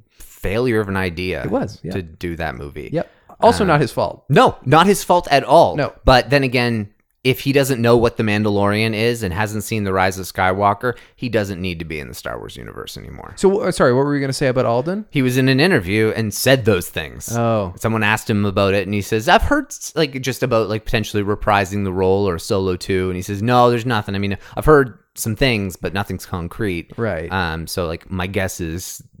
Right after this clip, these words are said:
Speaker 1: there is, uh, Crimson Dawn or Lando or Qi'ra. There's something in the works that they've got, reached out to and said, "Hey, we may want you for something again, but nothing big."
Speaker 2: Yeah.
Speaker 1: Um, but the fact that he's part of this world,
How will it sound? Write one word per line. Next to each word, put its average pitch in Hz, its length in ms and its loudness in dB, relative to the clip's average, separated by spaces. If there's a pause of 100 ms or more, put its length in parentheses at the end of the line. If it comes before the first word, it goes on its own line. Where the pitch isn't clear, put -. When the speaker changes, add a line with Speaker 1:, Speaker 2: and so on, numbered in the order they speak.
(100)
Speaker 1:
there 92 280 0
is, 82 300 -4
uh, 78 380 -4
Crimson 85 440 -8
Dawn 80 400 -6
or 78 400 -10 (240)
Lando 85 500 -6
or 82 100 -6
Qi'ra. 90 400 -8
There's 180 200 -2
something 196 460 0
in 139 120 0
the 131 80 0
works 110 400 0
that 104 140 -14
they've 98 320 -2
got, - 180 -4
reached 110 180 -2
out 98 120 0
to 98 100 -8
and 92 80 -6
said, 92 140 -6 (240)
"Hey, 120 180 4
we 101 80 -2
may 107 140 0
want 101 260 -2
you 90 80 -8
for 95 560 -4
something 98 380 -6
again, 80 360 -8
but 80 140 -8
nothing 85 300 -6
big." 78 420 -6
Speaker 2:
Yeah. 123 380 -2
Speaker 1:
Um, 78 480 -8 (280)
but - 140 -2
the - 60 -8
fact 139 340 0
that 110 220 0 (300)
he's 123 280 -6
part - 480 2
of 110 160 0
this 113 220 -4
world, 107 500 0